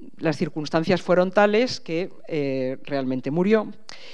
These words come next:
Y, eh, una amiga común de la pareja nos ha dejado este relato de lo que pasó al día siguiente cuando llegaron al piso Ted y Asia. "Vi a dos seres humanos extraordinariamente hermosos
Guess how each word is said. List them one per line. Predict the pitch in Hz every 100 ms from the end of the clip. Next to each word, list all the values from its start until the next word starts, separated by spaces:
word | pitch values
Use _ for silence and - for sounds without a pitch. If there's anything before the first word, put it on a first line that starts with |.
| - - - - -
Y, | 262 285 285 -
eh, | 226 226 214 214 220 -
una | 269 285 285
amiga | 262 262 233 208 190 151
común | - 175 214 220
de | 202
la | 175
pareja | 160 175 214 - 185 196 - - - - - -
nos | 180
ha | 208
dejado | 220 - 220 220
este | 220 208
relato | 180 185 196 196 196 202
de | 202 175
lo | 160
que | 160
pasó | 156 190
al | 180
día | 175 165
siguiente | 196 180 214 202 190 190 -
cuando | 190 190 208
llegaron | 180 165 185 190 185 202 202 - - -
al | 160 156
piso | 214 - 196 185 202 - - - -
Ted | 190 196 196 -
y | 143
Asia. | 139 - - - - - - - - - - - - - - - -
"Vi | 185 254
a |
dos | 262 262
seres | 254 247 233
humanos | 226 214 208 220
extraordinariamente | 220 - - 175 170 180 185 202 202 196 190
hermosos | 175 165 156 190 196 -